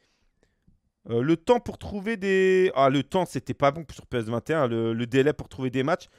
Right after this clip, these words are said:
Là, franchement, je suis satisfait. Moi, les matchs, je les trouve directs, hein. Connexion qualité. Euh, connexion qualité, c'était dégueu. J'étais quoi ? Je vais même mettre vé-, very dégueulasse sur P S vingt et un.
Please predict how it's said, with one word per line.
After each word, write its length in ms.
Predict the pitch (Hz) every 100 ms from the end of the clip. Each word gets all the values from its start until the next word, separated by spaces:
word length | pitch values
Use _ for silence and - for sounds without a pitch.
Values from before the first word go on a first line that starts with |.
| _ _ -
Là, 200 | 113 233
franchement, 320 | - 165 247
je 60 | -
suis 120 | 127
satisfait. 360 | 123 - - 247
Moi, 120 | 160
les 120 | 135
matchs, 160 | 180 160
je 20 |
les 80 | 127
trouve 200 | - 104
directs, 420 | 160 214 196 -
hein. 100 | 147 _ _
Connexion 500 | - 226 233 - -
qualité. 580 | 233 226 208 196 170 139 _ -
Euh, 160 | 131 135
connexion 480 | - 226 226 - 226
qualité, 400 | 220 208 208 233
c'était 320 | 165 - 143
dégueu. 480 | 123 233 175 196 120
J'étais 260 | 143 254
quoi ? 120 | -
Je 120 | 302 170
vais 80 |
même 180 | 214 226
mettre 220 | 233 180
vé-, 360 | 120 160 233 214
very 420 | 135 170 254 247
dégueulasse 520 | 202 185 175 156 139
sur 140 | - -
P 160 | -
S 200 | 117 -
vingt 260 | 101 101 -
et 60 |
un. 60 | 98